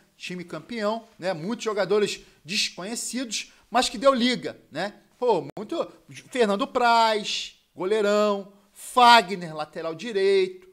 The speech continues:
né? Carlos Alberto, ele trouxe o Carlos Alberto, Carlos Alberto foi muito bem, o Elton, centroavante, muito bem, entre outros jogadores que eram desconhecidos,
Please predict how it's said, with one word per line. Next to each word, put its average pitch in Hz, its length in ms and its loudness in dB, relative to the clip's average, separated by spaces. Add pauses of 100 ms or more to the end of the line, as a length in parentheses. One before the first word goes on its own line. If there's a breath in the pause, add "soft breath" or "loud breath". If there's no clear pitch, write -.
(160)
né? 190 220 -6 (200 loud breath)
Carlos 254 440 2
Alberto, 214 720 0
ele 135 120 -12
trouxe 214 420 -6
o - 20 -20
Carlos 175 240 -10
Alberto, 165 300 -6
Carlos 170 160 -6
Alberto 190 260 -4 (160 loud breath)
foi 185 220 -2
muito 180 600 -4
bem, 170 460 -6 (160 loud breath)
o 214 160 2
Elton, 202 680 6 (360)
centroavante, 180 960 -8
muito 180 580 -4
bem, 156 300 -8 (240 loud breath)
entre 302 880 -4
outros 262 680 0
jogadores 208 520 -2
que 226 360 -8 (180 loud breath)
eram 240 380 2
desconhecidos, 233 1000 -8